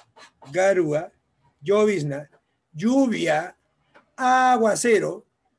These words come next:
chubasco, ¿y qué más que chubasco? El diluvio. Entonces, en diluvio y tormenta no hay intensidad. Y si lo hubiera,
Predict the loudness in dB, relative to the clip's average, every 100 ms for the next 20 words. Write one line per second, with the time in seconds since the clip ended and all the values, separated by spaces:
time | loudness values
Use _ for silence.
0 | _ -8 0 2 0 0 -2 -2 -6 -8
1 | -4 -2 -4 -6 -4 -4 -6 -10 -10 -8
2 | -6 -6 -8 -14 _ _ _ _ _ _
3 | -10 -8 -8 -8 -8 -6 -6 -6 -6 -6
4 | -6 -6 -6 -8 -8 -6 -2 -2 -2 -4
5 | -8 -10 -12 -12 -12 -14 _ _ _ _
6 | _ _ _ _ _ _ _ _ _ _
7 | _ _ -10 -6 -6 0 2 2 -2